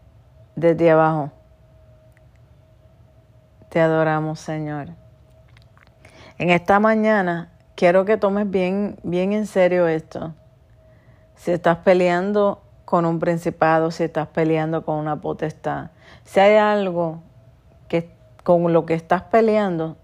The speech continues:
tienes que entender que primero tienes que ir al fundamento.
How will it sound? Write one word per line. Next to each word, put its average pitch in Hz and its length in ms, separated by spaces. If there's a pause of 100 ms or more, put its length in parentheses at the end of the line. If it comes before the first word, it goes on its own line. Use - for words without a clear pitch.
tienes 170 340
que 190 400
entender 170 920 (420)
que 170 140
primero 170 480
tienes 190 400
que 170 180
ir 185 360
al 175 180
fundamento. 156 920